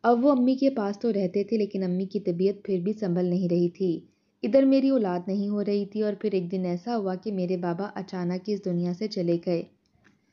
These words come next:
मैंने बहुत से लोगों से कहानियाँ सुनी थी कि सारी ज़िंदगी बाहर गुजार कर आते हैं और वापस आते ही इनकी ज़िंदगी तमाम हो जाती है। मेरे बाबा के साथ भी यही सब हुआ।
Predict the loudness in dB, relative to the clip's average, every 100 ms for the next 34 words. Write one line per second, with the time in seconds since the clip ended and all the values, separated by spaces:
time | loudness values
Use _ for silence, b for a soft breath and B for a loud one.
0 | _ 4 6 6 2 0 2 4 4 4
1 | 2 0 -2 -2 0 0 0 -2 -2 -2
2 | -2 -2 -2 -2 -2 -2 -2 -2 -2 -2
3 | -2 -2 -4 -2 -2 -2 -2 -4 -4 -4
4 | -4 -6 -6 -6 -4 -2 -2 -2 -6 -4
5 | -6 -2 -2 0 -2 -2 -2 0 0 -2
6 | -4 -2 0 0 0 -2 -2 -4 -6 -4
7 | -4 -6 _ _ _ _ _ _ 4 6
8 | 6 4 2 0 0 -2 -2 0 2 2
9 | 0 0 -2 -2 -2 -4